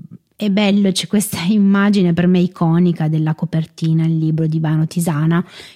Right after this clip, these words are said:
che è il mio kit di sopravvivenza felice all'inverno. <laughs> È stato anche, non so, abbiamo fatto il covid noi a Natale, e, ed è stato un kit di sopravvivenza anche per il <laughs> covid in questo caso.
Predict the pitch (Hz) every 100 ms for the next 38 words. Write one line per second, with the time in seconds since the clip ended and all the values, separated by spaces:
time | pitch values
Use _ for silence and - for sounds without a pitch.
0 | _ 185 180 175 185 202 185 - 220 -
1 | 196 185 170 180 180 175 180 180 180 185
2 | - 175 175 - 165 165 170 180 170 170
3 | 202 262 247 - - - 233 - 254 -
4 | 240 202 175 165 175 170 180 175 170 160
5 | 165 160 170 175 - 175 165 175 170 175
6 | 170 160 156 - - - - - 156 165
7 | 170 160 160 165 170 - - 180 165 160
8 | - - 180 180 185 185 185 202 196 220
9 | 214 165 170 180 170 180 175 175 170 196
10 | 190 190 170 - - - - 196 180 185
11 | 185 175 180 - - - 156 165 190